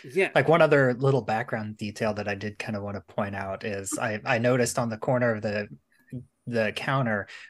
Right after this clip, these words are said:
Speaker 2: we can see a couple, like, industrial sized bags and the, the jar, like, for the, the soap making, which I, I think is a nice touch and, you know, something that's easily overlooked too.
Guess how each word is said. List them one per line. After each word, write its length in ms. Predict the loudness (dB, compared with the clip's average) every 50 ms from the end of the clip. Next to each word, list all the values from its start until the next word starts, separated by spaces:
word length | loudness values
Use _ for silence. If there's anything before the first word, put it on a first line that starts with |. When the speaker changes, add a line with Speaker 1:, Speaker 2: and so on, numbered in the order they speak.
| _ -2
Speaker 2:
we 80 | 0 0
can 160 | 2 0 0
see 220 | 0 0 2 2 2
a 40 | 2
couple, 320 | 0 -2 -2 0 0 2
like, 200 | 2 2 0 0
industrial 600 | -2 -2 -2 -2 -2 -4 -4 -4 -4 -2 -2 -2
sized 380 | -4 -4 -4 -4 -4 -4 -4 -2
bags 500 | -2 -2 -2 -2 -4 -6 -8 -8 -8 -6
and 360 | -6 -6 -6 -8 -8 -10 -10 -10 -8 -6
the, 280 | -6 -6 -6 -6 -10 -12 _ _
the 100 | -6 -6
jar, 600 | -4 -4 -2 -2 0 0 0 -2 -2 -4 -8 -10 _ -20 -20 -20 _ _ _ -4
like, 180 | -4 -4 -4 -6
for 300 | -6 -4 0 0 0 0
the, 280 | 0 -2 -4 -6 -6 -4
the 100 | -4 -4
soap 360 | -2 -2 -2 -2 -2 -4 -4
making, 460 | -8 -8 -8 -8 -10 -12 -12 -14 -16 -18 _ _
which 220 | -8 -8 -6 -6 -6
I, 180 | -6 -6 -6 -4
I 140 | -4 -4 -2
think 200 | 0 -2 -2 -2
is 120 | -2 -4 -4
a 40 |
nice 320 | -4 -2 -2 -4 -4 -6 -8
touch 300 | -8 -8 -8 -6 -8 -10
and, 240 | -12 -12 -12 -14 -16 -16 -18 -18 -20 -20 -20 -14 -8 -4
you 40 | -4
know, 140 | -2 -2 -2
something 320 | 0 0 0 2 2 2
that's 200 | 2 0 -2 -2
easily 360 | -2 0 0 0 0 0 0 0
overlooked 680 | -2 -4 -6 -8 -8 -10 -10 -12 -12 -16 -20 -20 -20 -16
too. 320 | -12 -10 -10 -10 -10 -12